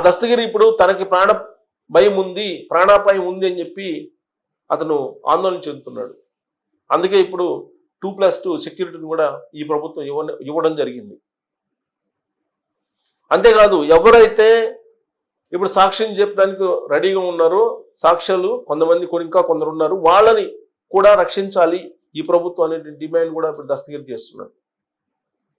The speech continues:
మరి దస్తగిరి కనుక ఒకవేళ పొరపాటున చనిపోతే ఈ కేసు క్లోజ్ అయిపోతుందని చెప్పి రాధాకృష్ణ గారు తన వీకెండ్లో రాశారు అని అంటే మరి దస్తగిరికి ప్రాణాపాయం ఉన్నట్టా, లేదంటే అసలు బతకనిస్తారా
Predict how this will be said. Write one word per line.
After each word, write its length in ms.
మరి 200
దస్తగిరి 500
కనుక 200
ఒకవేళ 340
పొరపాటున 560
చనిపోతే 480
ఈ 120
కేసు 320
క్లోజ్ 240
అయిపోతుందని 520
చెప్పి 220
రాధాకృష్ణ 440
గారు 160
తన 180
వీకెండ్లో 360
రాశారు 420
అని 220
అంటే 180
మరి 140
దస్తగిరికి 500
ప్రాణాపాయం 520
ఉన్నట్టా, 440
లేదంటే 280
అసలు 220
బతకనిస్తారా 640